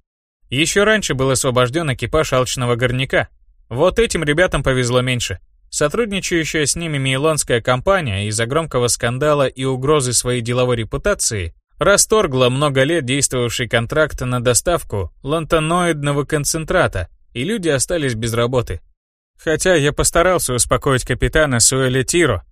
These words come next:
и обещал придумать способ компенсировать понесённые экипажем рудовоза потери. К сожалению, никого из этой четвёрки звездолётчиков не было в игре, искажающей реальность, так что простой перевод денег от игрока к игроку через действующие в игре платёжные системы был невозможен.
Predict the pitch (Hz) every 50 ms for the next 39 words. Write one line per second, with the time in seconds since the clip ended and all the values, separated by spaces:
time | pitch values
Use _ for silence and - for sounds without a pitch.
0 | _ _ - 117 123 127 120 131 127 - - 180 160 147 175 180 175 175 180 156
1 | 123 107 - - - 165 165 - - 135 - - 156 151 156 175 170 - - 180
2 | 156 131 110 107 - - 123 120 120 113 - - 156 139 127 117 110 107 98 -
3 | 120 - - 139 127 120 113 113 110 107 101 104 104 113 147 160 147 143 135 -
4 | 139 131 - 165 143 113 85 82 - _ _ _ _ _ _ _ _ - - -
5 | 214 202 180 214 226 220 214 202 196 185 175 147 131 147 180 190 - 190 190 180
6 | 175 165 139 120 131 131 - 120 - 127 117 147 156 139 - - 120 110 113 120
7 | 113 110 127 139 175 180 175 - 156 135 - 135 113 - 151 160 151 117 110 110
8 | 110 104 104 107 120 147 165 151 117 - - 113 107 104 120 120 110 - - 135
9 | 151 170 151 113 95 90 - - - - - - _ _ - - 156 160 - -
10 | - 180 170 156 - - 156 147 139 - 175 170 147 - 147 135 135 135 143 135
11 | 117 127 143 160 160 135 - - 113 - 127 113 120 120 117 - 147 139 131 -
12 | 131 113 120 120 117 - - 160 156 147 - 131 117 117 110 104 120 135 139 -
13 | - 135 123 120 110 - 131 123 113 123 117 123 135 139 - - 120 117 - 143
14 | 139 123 117 123 117 113 - - 120 - - - 175 165 160 151 147 131 104 120
15 | 123 131 131 131 123 123 123 120 120 135 143 143 123 107 87 85